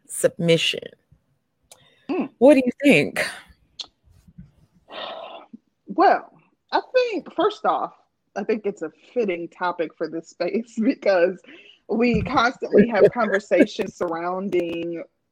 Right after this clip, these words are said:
Speaker 2: submission and the Black woman's refusal to submit and yield to, to men, and, you know, um, the Black man's, the difficulty that Black men have with attaining cooperation from their partners, their mates.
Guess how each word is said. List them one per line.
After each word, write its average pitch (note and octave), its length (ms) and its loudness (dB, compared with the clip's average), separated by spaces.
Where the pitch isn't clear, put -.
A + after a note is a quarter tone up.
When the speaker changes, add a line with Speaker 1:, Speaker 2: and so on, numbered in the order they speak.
Speaker 2:
submission F#4+ 560 0
and G3+ 540 0
the F#3 100 4
Black F#3+ 340 0
woman's F#3 400 -6
refusal G#3 680 0
to F#3 180 -6
submit F3+ 600 -6
and E3 220 -10
yield F#3 340 -2
to, F3 120 -10
to F#3 120 -2
men, F3 440 -2
and, E3 200 -10
you G3+ 120 2
know, F3 400 4
um, E3+ 320 -2
the D#3+ 60 -2
Black F#3 360 2
man's, F3 720 -4
the F#3+ 100 -2
difficulty A3+ 560 -2
that F#3+ 200 -2
Black F3 360 0
men E3+ 340 -8
have E3+ 500 -6
with E3 220 -4
attaining F3 320 -6
cooperation D#3+ 720 -2
from D#3+ 160 -10
their D#3+ 120 -8
partners, F#3 540 -8
their G#3+ 180 -6
mates. - 420 -6